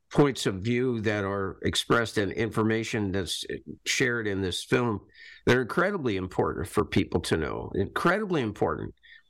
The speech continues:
If you remove all the carbon dioxide from the atmosphere,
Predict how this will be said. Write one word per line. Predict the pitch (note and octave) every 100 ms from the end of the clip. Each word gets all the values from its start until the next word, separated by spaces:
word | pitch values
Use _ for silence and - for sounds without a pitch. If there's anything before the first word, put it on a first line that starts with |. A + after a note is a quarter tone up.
| _ _ _ -
If | B2 A2
you | C#3 D#3+
remove | D#3+ C#3 E3+ C#3 A2+ - - _ _ -
all | A2+ D#3+ E3+
the | C3+
carbon | D3+ C3 B2
dioxide | A2 B2+ B2 - A#2 G#2
from | - C3 A2+
the | A2+
atmosphere, | - C3+ - C3+ A#2 A2 G#2